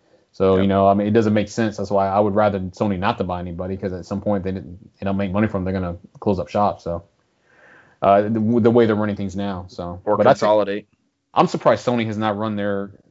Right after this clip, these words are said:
Speaker 1: their P S Now that's similar to E-, E A Play, where they, you know, they release the new games and leave it out there for, like, six or seven months and then throw it on their streaming service.
Speaker 2: Yeah.
Speaker 1: Uh, I, I, I would, I would ima-, I know they're not gonna do day and date with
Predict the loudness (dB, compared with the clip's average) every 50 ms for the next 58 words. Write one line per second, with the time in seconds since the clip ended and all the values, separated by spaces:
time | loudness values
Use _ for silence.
0 | _ _ -8 -6 -6 -6 -4 -4 -6 -4 -4 -4 -4 -2 -2 -2 -4 -8 -12 -6
1 | -4 -4 -4 -2 -4 -6 -8 -6 -6 -4 -4 -2 -4 -6 -8 -12 _ _ _ _
2 | _ _ _ _ -20 -20 -14 -6 -2 0 0 0 0 0 2 2 2 2 2 -2
3 | -4 -4 -4 -4 -4 -4 -4 -4 -4 -4 -4 -4 -4 -4 -4 -4 -4 -6 -6 -8
4 | -8 -6 -6 -6 -6 -6 -8 -8 -8 -10 -10 -14 -16 -14 -12 -10 -8 -8 -6 -2
5 | -2 -2 2 2 2 2 2 -2 -8 -6 -6 -6 -6 -6 -8 -10 -10 -10 -4 -2
6 | -2 -2 -2 -4 -4 -6 -6 -8 -6 -4 -4 -4 -4 -4 -4 -4 -4 -6 -6 -8
7 | -8 -8 -8 -8 -8 -8 -8 -6 -6 -6 -6 -6 -8 -10 -12 -20 _ _ _ _
8 | _ _ -14 -12 -12 -12 -12 -14 _ _ _ _ _ _ -4 0 2 4 6 6
9 | 6 6 4 2 2 4 4 4 4 4 4 4 4 4 2 2 2 2 -2 -4
10 | -8 -14 -20 -20 -20 -20 -20 -20 -20 -10 0 4 4 4 4 2 0 0 0 2
11 | 2 4 4 4 2 2 0 0 -2 -2 -2 -2 -2 -2 -2 -2 -2 -4 -4 -6
12 | -12 -14